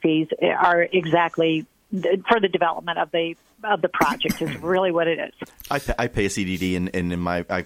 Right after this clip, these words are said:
Speaker 3: I'm up in the New Tampa area.
Speaker 2: Yep.
Speaker 3: And, uh, we started seeing a lot more of it back in two thousand five, two thousand six.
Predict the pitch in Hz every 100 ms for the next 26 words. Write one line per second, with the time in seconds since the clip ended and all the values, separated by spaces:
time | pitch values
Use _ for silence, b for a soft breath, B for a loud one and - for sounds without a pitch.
0 | - 113 110 95 90 92 - 87 - 82
1 | 80 80 82 - 101 95 - 85 85 85
2 | 85 95 139 151 - 202 165 - 139 107
3 | 107 101 95 101 101 101 95 95 - 90
4 | - 87 82 82 85 82 - 87 80 76
5 | 73 78 71 -